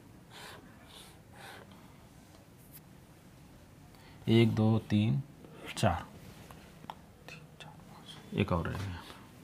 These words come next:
यहाँ पे सी डबल बॉन्ड O हो जाएगा, नीचे की साइड सी ओ टू एम ई, सी ओ टू एम ई, इधर है हमारे पास एन ओ टू। ठीक। <clears throat>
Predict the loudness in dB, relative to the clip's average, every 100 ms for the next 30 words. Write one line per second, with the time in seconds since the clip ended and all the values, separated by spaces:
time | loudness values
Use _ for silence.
0 | -20 -20 -20 -20 -20 -20 -20 -20 -20 -20
1 | -20 -20 -20 -4 -2 0 2 4 4 4
2 | 4 4 8 8 10 10 8 4 -4 -20
3 | -20 -20 -20 -20 -20 -20 -20 -20 -20 -20
4 | -20 -20 -20 0 4 6 6 6 4 6
5 | 6 6 6 6 8 6 4 -8 -14 -18
6 | -20 -16 -2 2 4 4 0 2 0 0
7 | -6 -20 -18 -18 -18 -10 -10 -10 -8 2
8 | 4 4 6 6 6 -10 -18 -2 6 10
9 | 10 8 4 6 4 6 4 4 4 -2
10 | -8 -16 -14 -14 -14 -14 -14 -14 -16 -16
11 | -12 -12 -12 -16 -16 -20 -18 -18 -18 -18
12 | -16 -12 -12 4 12 12 12 -12 -20 -18
13 | -14 -14 10 12 12 12 12